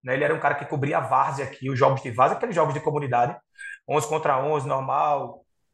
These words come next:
é, campo de terra, e ele cobria a várzea, e aí começaram a ter alguns jogos nas comunidades, né, em society,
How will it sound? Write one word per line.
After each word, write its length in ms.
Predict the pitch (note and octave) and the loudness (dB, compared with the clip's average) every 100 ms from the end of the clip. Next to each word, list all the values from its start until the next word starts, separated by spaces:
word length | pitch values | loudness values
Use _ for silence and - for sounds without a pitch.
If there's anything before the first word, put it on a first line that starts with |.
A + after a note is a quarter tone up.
| _ _ _ - | _ _ _ -4
é, 240 | A2+ A2+ | 0 0
campo 240 | - C#3+ D3+ | 2 0 0
de 80 | |
terra, 440 | - C#3 C#3+ E3 E3 | -4 0 2 2 0
e 60 | |
ele 100 | D#3+ | -4
cobria 340 | D#3 F3 E3+ F#3 | -6 -6 -2 -2
a 60 | |
várzea, 440 | D#3+ F3+ G3+ G3+ G3+ | 0 0 0 -2 -2
e 60 | |
aí 320 | G3+ F#3+ G3+ A3 - _ _ _ _ | 0 0 -4 -10 -16 _ _ _ _
começaram 640 | F3 G3 - F3 F3+ G3 | 0 0 2 2 2 0
a 60 | G3 | -2
ter 140 | F3 | -2
alguns 260 | E3 F#3 D3 | -2 -2 2
jogos 260 | D#3 D3+ | 2 2
nas 160 | D#3 F3 | 0 0
comunidades, 920 | F3 F3 E3 C3+ C#3 D#3+ - - - _ - | 0 0 0 4 4 2 -6 -14 -20 _ -2
né, 180 | C3+ C#3 | 2 4
em 100 | - | 2
society, 640 | - D#3 - C3 C3+ - | 0 0 0 0 0 -4